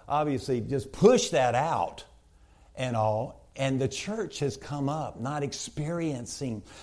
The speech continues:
the things that the Word of God teaches us. We know doctrinally, we know intellectually,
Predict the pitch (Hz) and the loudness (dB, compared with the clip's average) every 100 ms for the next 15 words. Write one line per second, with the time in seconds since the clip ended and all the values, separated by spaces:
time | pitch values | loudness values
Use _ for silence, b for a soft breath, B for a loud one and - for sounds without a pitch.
0 | B 139 - - 156 160 156 156 139 143 | B -2 0 -2 0 2 2 0 0 2
1 | 120 151 156 160 - 139 110 101 147 160 | 4 6 6 4 2 0 0 0 0 0
2 | 131 104 98 B B - 196 196 143 107 | -2 -4 -8 B B -2 0 0 -2 -4
3 | 107 90 - - _ - B B 180 247 | -4 -8 -12 -20 _ -20 B B 6 8
4 | 233 170 104 151 185 - 139 110 95 117 | 8 4 4 2 0 -2 -2 0 -2 -4
5 | 170 - - b b 185 240 226 196 190 | -6 -12 -20 b b 2 6 6 4 4
6 | 185 - 139 147 190 - 127 104 107 117 | 2 2 4 4 4 0 -2 -2 -2 -4
7 | 156 | -6